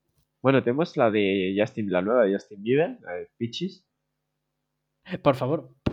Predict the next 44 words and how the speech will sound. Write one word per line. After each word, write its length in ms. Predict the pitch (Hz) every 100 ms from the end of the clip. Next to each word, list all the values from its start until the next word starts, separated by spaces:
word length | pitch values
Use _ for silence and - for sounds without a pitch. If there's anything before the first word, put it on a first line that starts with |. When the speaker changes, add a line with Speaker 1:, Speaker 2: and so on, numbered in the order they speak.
| -
Speaker 2:
¿cómo 140 | 151
se 80 | 156
pronuncia? 380 | 151 160 165 220 - - _ _ _ - _ _ _ _
Speaker 1:
Peaches, 480 | - 95 - 101 139
¿no? 260 | 110 208 - _ _ _ - _ - - - -
Speaker 2:
Nada, 220 | 165 139
nada, 180 | 135 120
simplemente. 680 | 139 135 131 143 160 180 -
No, 180 | 160 165
a 80 |
mí 100 | 139
no 100 | 156
me 200 | 175 170 151
preguntes, 360 | 139 170 165
que 80 | 131
yo 120 | 127
de 60 | 135
inglés, 520 | 131 139 123 - - _ -
bueno. 160 | 127 - _
Speaker 1:
Ah, 200 | 123 117 -
poco, 260 | 117 110
¿no? 180 | 110 147
Pero 240 | 135 110
yo 160 | 107 113
como 200 | 110 101
en 60 | 101
el 60 |
fútbol. 380 | 101 120 104 92 _ - - _ _ _ - - - - - - _ - - - - _ _ _ -
No 80 | 131
sé, 100 | 120
es 60 |
una 140 | 123 170
canción, 300 | 127 139 151
la, 140 | 104 -
la 100 | 135
escuchaba 460 | 143 139 156 123
a, 160 | 95 98
a 40 |
trozos, 380 | 107 107 - 87
ya 120 | 101
te 60 | 113
digo, 240 | 107 87
por 220 | 95 95
TikTok. 440 | - 95 - 95